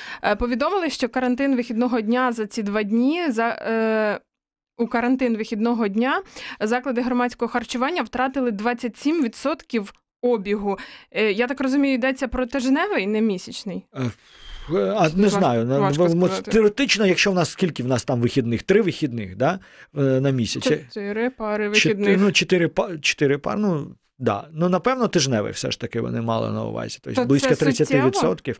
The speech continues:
Speaker 1: Третя
Speaker 2: Це суттєво, це
Speaker 1: частина.
Speaker 2: для, для всіх суттєво, да, втрат-, втрата доходу. Це не п'ятдесят, але навіть третина — це боляче.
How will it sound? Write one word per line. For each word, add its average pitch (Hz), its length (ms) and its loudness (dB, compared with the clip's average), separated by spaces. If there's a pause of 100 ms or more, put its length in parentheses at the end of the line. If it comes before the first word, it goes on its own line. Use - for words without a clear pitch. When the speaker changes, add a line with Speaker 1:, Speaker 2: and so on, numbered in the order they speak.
Speaker 1:
Третя 214 300 -2
Speaker 2:
Це 139 160 4
суттєво, 185 360 2
це 107 60 -4
Speaker 1:
частина. 120 200 -2
Speaker 2:
для, 143 180 4
для 131 140 0
всіх - 260 -4
суттєво, 98 480 -8
да, 110 140 2
втрат-, - 420 -8
втрата 120 340 0
доходу. 104 540 -2 (320)
Це 139 160 2
не 127 100 2
п'ятдесят, 143 540 2
але 147 400 2
навіть 139 520 -2
третина — 175 380 -2
це - 140 0
боляче. - 440 -6